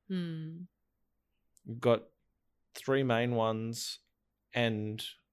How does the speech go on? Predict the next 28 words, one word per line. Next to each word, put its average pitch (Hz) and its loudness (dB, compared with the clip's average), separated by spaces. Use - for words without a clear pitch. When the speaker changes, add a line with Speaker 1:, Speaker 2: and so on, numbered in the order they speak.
Speaker 2:
the 95 2
local 110 2
bad 98 4
guys 113 4
Speaker 1:
Yeah. 165 0
Speaker 2:
who 95 -4
are 85 -4
great. 82 -2
Speaker 1:
<laughs> 190 -2
Speaker 2:
Um, 98 -2
Speaker 1:
Mm. - -
Speaker 2:
you - -4
got 233 4
Speaker 1:
That's 285 2
all, 113 4
Speaker 2:
Kanda, 104 4
Speaker 1:
yeah. 156 2
Speaker 2:
the 104 -12
three 113 0
m-, 104 -6
main 104 -2
ones, 98 -4
and 139 2
the 123 -4
C 120 6
I 92 6
A, 95 0
and 139 4